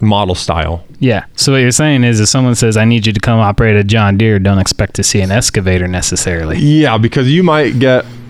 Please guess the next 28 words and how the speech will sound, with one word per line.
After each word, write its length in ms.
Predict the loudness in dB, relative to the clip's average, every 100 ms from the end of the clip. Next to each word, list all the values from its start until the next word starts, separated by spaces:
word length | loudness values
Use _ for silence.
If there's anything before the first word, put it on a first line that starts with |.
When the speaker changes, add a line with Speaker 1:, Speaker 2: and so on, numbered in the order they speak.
| -10 -2
Speaker 1:
thrown 260 | 0 2
into 220 | 2 2 2
a 40 |
big 340 | 2 2 0 0
green 260 | 0 0
farm 320 | 0 0 0
tractor. 420 | -2 -4 -2 -2 -4
Speaker 2:
<laughs> 60 | -6 -14 -12 -8 -6 -2
Speaker 1:
And 220 | 0 2
then 340 | 2 2 0 -2 -12 -2
we 100 | 0
have 300 | 2 0 0
all 160 | 0 0
sorts 200 | -2 -2
of 80 | -2
seeding 300 | 0 0 0
equipment, 540 | 0 -2 0 0 -2 -8 -16
uh, 300 | -16 -12 -8
such 320 | -2 -2 0
as 320 | 0 0 0
your 100 | 0
drill 220 | 0 0
seeder 280 | 0 0 2
that 180 | 2 0
you 120 | 2
were 80 | 0
talking 380 | 0 -2 0 0
about, 320 | 2 0